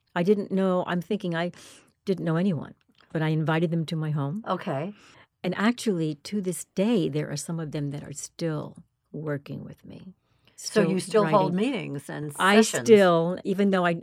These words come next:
Speaker 1: I now have international retreats, I still
Speaker 2: <laughs>
Speaker 1: have my Wednesday writers.
Speaker 2: Wow.
Speaker 1: Wednesday writers come to my home for different workshops during the year, and I give them exercises or prompts. We write together.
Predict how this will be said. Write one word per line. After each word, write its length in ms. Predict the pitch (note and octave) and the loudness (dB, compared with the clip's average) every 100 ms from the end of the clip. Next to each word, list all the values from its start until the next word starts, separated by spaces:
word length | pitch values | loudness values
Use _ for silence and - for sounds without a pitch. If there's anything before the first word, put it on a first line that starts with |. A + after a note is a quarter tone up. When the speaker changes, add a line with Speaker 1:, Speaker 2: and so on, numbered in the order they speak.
| - | -4
Speaker 1:
I 80 | |
now 240 | F3 E3+ E3+ | -4 -2 -2
have 480 | E3+ D#3+ D3+ D3 - | -2 -2 -4 -8 -8
international 720 | F3 D#3 E3 D#3+ D#3+ F3 D3+ | -6 -2 -2 -2 -4 -4 -4
retreats, 680 | C#3+ C#3 - C#3 E3 - - - | -4 -4 -4 -4 -2 -6 -8 -8
I 320 | - E3+ E3 - | 0 2 2 -2
still 540 | - - - G3 G#3 | -8 -4 4 6 6
Speaker 2:
<laughs> 180 | A3+ F#3+ F3+ | 2 2 4
Speaker 1:
have 460 | D#3+ D#3+ E3 - _ _ _ _ | 4 2 -2 -12 _ _ _ _
my 180 | F3 E3 | -4 -2
Wednesday 460 | D#3 D3+ D#3 - D3+ | -2 -2 -4 -4 -4
writers. 680 | D3 D3 D3 - - - - | -2 -6 -8 -12 -14 -16 -20
Speaker 2:
Wow. 340 | - C3 C3+ C3 | -12 -8 -8 -4
Speaker 1:
Wednesday 480 | E3+ F3+ F#3 F3+ F3 | 0 2 2 0 0
writers 520 | E3 D#3 D#3 D#3 D3 | 0 0 0 -2 -4
come 220 | - E3 | -6 -6
to 100 | E3+ | -6
my 160 | E3+ F3 | -4 -4
home 400 | D#3 C#3 E3 A3+ - | -2 -4 -6 -10 -14
for 240 | - F3+ D#3+ | -4 0 0
different 520 | - D#3+ F3+ F#3 E3 | -4 -6 -4 -4 -2
workshops 460 | E3 D3 D#3 D3+ | -2 -2 -6 -6
during 280 | - D3+ D3 | -6 -4 -2
the 80 | C#3+ | -2
year, 320 | C3+ C3+ F3+ A3 _ - - | -2 -4 -6 -12 _ -20 -12
and 640 | D3+ E3 D#3+ D#3+ D#3+ E3 - _ | -6 -4 -4 -4 -6 -8 -14 _
I 140 | D3+ E3 | -6 -2
give 240 | D3 F3+ | 2 2
them 160 | F3+ F3 | 2 -2
exercises 640 | D#3 - F3 F3+ F3 E3+ | -4 -4 -4 -2 -2 -4
or 80 | F3 | -6
prompts. 500 | D#3+ F3 D#3+ D#3+ - | -4 -2 -2 -2 -6
We 100 | D#3+ | -8
write 240 | C3+ C#3+ C#3+ | -4 -4 -4
together. 580 | F3 D#3 D3 D3 E3+ | -4 -2 0 -2 -4